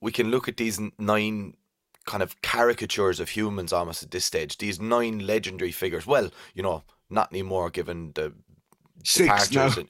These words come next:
Speaker 1: six kind of legendary figures or whatever. But the thing is, these men are millionaires.
Speaker 2: Yeah.
Speaker 1: You know, they're, they're rich,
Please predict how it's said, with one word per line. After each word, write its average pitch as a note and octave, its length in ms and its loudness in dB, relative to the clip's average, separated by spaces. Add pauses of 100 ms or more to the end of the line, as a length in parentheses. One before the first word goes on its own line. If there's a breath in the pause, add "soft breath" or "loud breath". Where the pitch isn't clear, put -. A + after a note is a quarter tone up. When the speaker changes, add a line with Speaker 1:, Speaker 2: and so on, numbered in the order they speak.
Speaker 1:
six - 460 2
kind G2 180 0
of F#2+ 80 0
legendary E2+ 360 0
figures E2 380 -4
or E2 40 -6
whatever. D#2 300 -2 (300 loud breath)
But - 180 0
the D3+ 80 0
thing G3 200 0
is, E3 340 0 (240 loud breath)
these F#3+ 200 0
men G3 180 2
are A#2 80 4
millionaires. A#2+ 640 -4 (920 loud breath)
Speaker 2:
Yeah. D3+ 140 6
Speaker 1:
You D#3 280 8
know, - 80 -8
they're, D#3+ 240 8
they're E3 240 6
rich, C#3 640 0